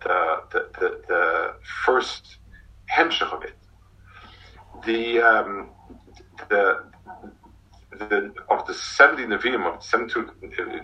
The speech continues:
people picked, they, they didn't, they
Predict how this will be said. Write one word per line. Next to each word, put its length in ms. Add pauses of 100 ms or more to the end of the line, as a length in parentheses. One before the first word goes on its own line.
people 260 (140)
picked, 400 (1500)
they, 140 (340)
they 140
didn't, 340 (360)
they 100